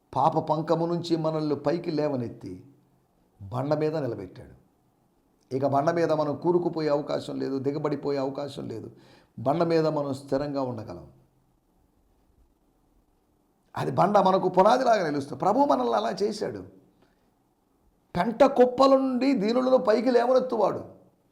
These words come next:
పెంట కుప్పల్లో నుంచి, అక్షరార్థమైన పెంట కుప్పల్లో నుంచి, దుర్వాసన కలిగి దేనికి పనికి రాకుండా ఎవరు వెళ్ళడానికి ఇష్టపడని స్థలాల్లో నుంచి దేవుడు మనల్ని లేవనెత్తాడు.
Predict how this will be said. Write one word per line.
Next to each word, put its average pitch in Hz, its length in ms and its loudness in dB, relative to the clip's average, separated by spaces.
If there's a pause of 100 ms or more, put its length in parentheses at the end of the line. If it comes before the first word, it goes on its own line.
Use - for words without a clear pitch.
పెంట - 180 -4
కుప్పల్లో 254 520 -2
నుంచి, - 300 -16 (1040)
అక్షరార్థమైన 254 720 2
పెంట 202 260 -4
కుప్పల్లో 113 480 -10
నుంచి, 92 240 -18 (960)
దుర్వాసన 233 520 4
కలిగి 214 380 0
దేనికి 226 380 4
పనికి 214 280 0
రాకుండా 202 340 2
ఎవరు 220 300 4
వెళ్ళడానికి 214 460 4
ఇష్టపడని 196 480 -2
స్థలాల్లో 202 720 2
నుంచి 233 360 -2
దేవుడు 220 260 2
మనల్ని 175 280 -2
లేవనెత్తాడు. 120 640 -10